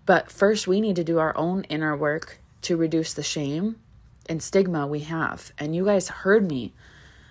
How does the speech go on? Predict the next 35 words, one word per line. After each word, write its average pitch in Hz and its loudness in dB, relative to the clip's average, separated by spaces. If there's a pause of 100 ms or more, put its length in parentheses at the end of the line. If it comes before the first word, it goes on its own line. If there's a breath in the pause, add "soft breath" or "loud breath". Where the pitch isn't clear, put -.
when 165 0
I 170 2
was 180 2
first 202 4
diagnosed 220 0
with 208 -2
depression, 208 -4
and 160 -2
it's 156 -6
only 202 0
been 190 0
two 208 0
and 196 2
a 190 -2
half 185 -6
<laughs> - -2
weeks, 190 -2 (500 loud breath)
I 185 4
did 190 4
nothing 185 0
but 170 -2
stigmatize 165 -2
myself. 143 -2
And 170 -2
I'll 190 0
be 220 -2
honest, 208 -2
I'm 170 0
still 202 0
challenged 208 -6
by 165 2
those 170 4
thoughts. 196 -2
I'm 156 -2
still 202 0